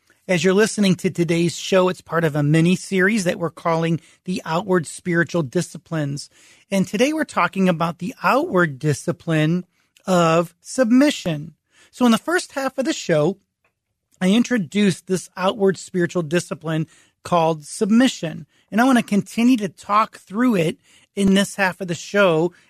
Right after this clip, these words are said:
And I'm gonna reread a scripture that I read right before break if you're listening in with me now. Here's what Mark records, the words of Jesus. "And calling to the crowds to himself with his disciples, Jesus said to them,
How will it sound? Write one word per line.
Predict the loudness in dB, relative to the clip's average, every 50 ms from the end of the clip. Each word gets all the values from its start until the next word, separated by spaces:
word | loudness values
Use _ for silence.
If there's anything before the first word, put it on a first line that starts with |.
| _
And | 0 0
I'm | 2 4
gonna | 4 4 4 2
reread | 2 0 0 0 2 2 2 4 2
a | 2
scripture | 0 -2 -6 -4 -4 -4 -4 -2 0 0 0
that | 0 0 0
I | 0 -2
read | 0 2 0 0 0
right | 0 0 0 0 0
before | -2 -8 -10 -8 -2 0 0 0
break | 0 -2 -2 0 0 0 0 -4 -12 _ -8
if | -8 -4 -2
you're | 0 0
listening | 0 0 -2 -2 -2 -2 0 0 0
in | 0 -2 -2
with | -4 -6 -6
me | -4 -2
now. | -2 -2 -2 -4 -6 -10 _ _ _ _ _ _ _ _ _ _ -20 _
Here's | -4 -2 0
what | 2 2 2 0 -2 _ _ _ _ _ -2
Mark | 2 4 4 4 2 2 -2
records, | -4 -4 -4 -2 0 0 2 0 0 -4 -6 -4
the | -2 0
words | 2 0 0 0
of | -2 -6
Jesus. | -4 -2 0 0 0 0 -2 -4 -6 -8 -12 -20 -20 -20 _ _ _ _ _ _ _ _
"And | -4 -4 -2 0
calling | 0 2 2 4 4 2 2 2
to | 0 -4
the | -6 -6
crowds | -8 -8 -4 -2 0 2 2 2 2 0 0 -4
to | _ -4 -2
himself | -2 -2 -2 -4 -6 -2 0 2 2 2 2 -2 -4 -4 -6
with | -4 -2
his | -2 -6 -6
disciples, | -8 -14 -6 -2 0 0 0 0 -2 -2 -2 -2 -2 -6 _ _ _ _ _ _ _ _ _
Jesus | -12 -4 0 2 2 4 4 2 -2 -2
said | -2 0 0 0 0 0
to | -2 -4 -4
them, | -2 -2 -2 -2 -4 -6 -10